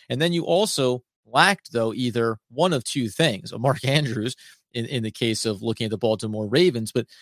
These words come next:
someone who can do either both things at an elite level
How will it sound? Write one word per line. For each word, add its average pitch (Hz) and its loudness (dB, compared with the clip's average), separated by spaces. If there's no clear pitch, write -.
someone 185 2
who 175 2
can 165 -2
do 156 6
either 120 -2
both 123 0
things 131 -4
at 120 -2
an 113 -2
elite 110 -2
level 120 -4